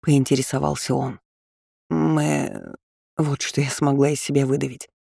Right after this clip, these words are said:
Честно пыталась вспомнить, но не смогла, поэтому сказала лорду Ховарду, что это неважно. "Ясно", кивнул он.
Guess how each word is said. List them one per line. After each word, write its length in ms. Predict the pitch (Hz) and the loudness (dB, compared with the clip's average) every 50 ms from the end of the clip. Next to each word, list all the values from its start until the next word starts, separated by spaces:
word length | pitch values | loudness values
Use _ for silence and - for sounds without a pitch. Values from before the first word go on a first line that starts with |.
| _ _ _ _ _ _ _ _ _ _ _ _ _ _ _ _ _ _ _ _ _ _ - | _ _ _ _ _ _ _ _ _ _ _ _ _ _ _ _ _ _ _ _ _ _ -4
Честно 400 | - - 226 202 - - 151 - | 2 4 4 4 4 0 0 0
пыталась 400 | - 143 151 151 147 143 - - | 0 2 2 2 2 0 0 -2
вспомнить, 560 | - - - - 220 208 190 175 160 151 - | -8 -10 0 2 4 6 6 6 4 4 2
но 180 | - 151 151 151 | 2 4 4 4
не 120 | 151 147 | 4 2
смогла, 380 | - - 160 156 156 170 170 160 | 2 2 2 2 4 4 2 2
поэтому 420 | - 147 143 135 - - 135 135 | 2 -2 -4 -4 0 2 2 2
сказала 380 | - - - 143 - 151 147 139 | 2 0 -2 2 2 4 4 4
лорду 400 | 135 135 139 135 139 139 143 135 | 4 4 4 4 4 4 2 2
Ховарду, 440 | - - 151 156 156 139 135 - 123 | 2 0 2 2 2 0 2 -2 -2
что 240 | - - - 135 | -2 -2 0 0
это 140 | 131 131 - | 0 0 0
неважно. 500 | 139 139 139 131 131 131 123 131 131 - _ _ _ _ _ _ _ _ _ _ _ | 0 0 2 2 0 -2 -4 -6 -8 -12 _ _ _ _ _ _ _ _ _ _ _
"Ясно", 580 | - - - - - 143 - - 151 151 - _ _ _ _ _ _ _ _ _ | -4 -2 0 0 -2 -2 -4 -6 -8 -10 -10 _ _ _ _ _ _ _ _ _
кивнул 440 | - 151 139 139 135 131 147 135 139 | -2 0 2 2 2 2 0 -2 -6
он. 220 | 123 117 127 - | -8 -8 -12 -18